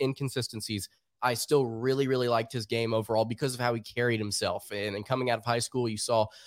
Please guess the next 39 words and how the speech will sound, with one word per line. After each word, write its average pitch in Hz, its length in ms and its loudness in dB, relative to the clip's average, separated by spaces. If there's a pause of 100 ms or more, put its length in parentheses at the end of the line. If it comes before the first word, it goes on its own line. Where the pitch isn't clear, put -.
(200)
a 123 40 2
lot 117 460 8
of 139 180 2
those 131 260 4
similar 120 400 2
things 113 280 -2
just - 400 -4
simply 147 440 0
carry 139 480 4
over. 117 400 2
He, 127 140 -4
he's, 139 440 -4
I, 147 360 2
I, 160 80 2
I - 40 2
don't 233 140 4
wanna 190 160 0
say 156 200 -2
that 143 160 0
he 143 200 0
has 131 440 2
not 120 220 4
changed, 98 420 -4
because 135 280 -4
I 139 80 2
think 165 220 -4
that 135 120 0
he, 139 220 -4 (100)
he 156 160 -4
has 147 260 4
developed. 107 520 0 (340)
And 143 200 2
during 202 300 4
his 180 220 0
season 151 280 -2
at 131 140 -2
Kentucky, 120 480 -4
things 131 320 -2
definitely, 113 600 0